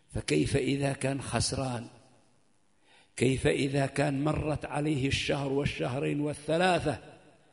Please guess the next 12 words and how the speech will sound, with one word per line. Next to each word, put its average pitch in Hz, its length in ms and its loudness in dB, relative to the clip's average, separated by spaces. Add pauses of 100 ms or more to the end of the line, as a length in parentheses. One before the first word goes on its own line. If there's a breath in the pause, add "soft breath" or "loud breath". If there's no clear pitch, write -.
(960)
وما 131 260 0
يدري 127 260 -2
إلا 127 180 0
وهو 120 240 -2
خسران؟ 107 480 -8 (1040)
فكيف - 340 4
إذا 131 380 4
ضاعت 131 520 -2
أعمارنا 135 1120 0 (1160)
ونحن 113 340 -2
في - 140 0
خسارة؟ 98 540 -4